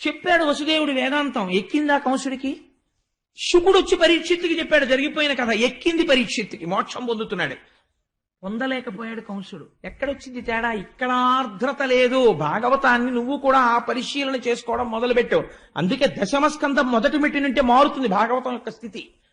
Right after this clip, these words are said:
కృష్ణజననానికి ముందు. అందుకని బావా విడిచిపెట్టేసేయి నీ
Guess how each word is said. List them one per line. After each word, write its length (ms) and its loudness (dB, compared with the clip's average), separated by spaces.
కృష్ణజననానికి 640 0
ముందు. 400 2
అందుకని 380 2
బావా 340 6
విడిచిపెట్టేసేయి 880 0
నీ 160 -2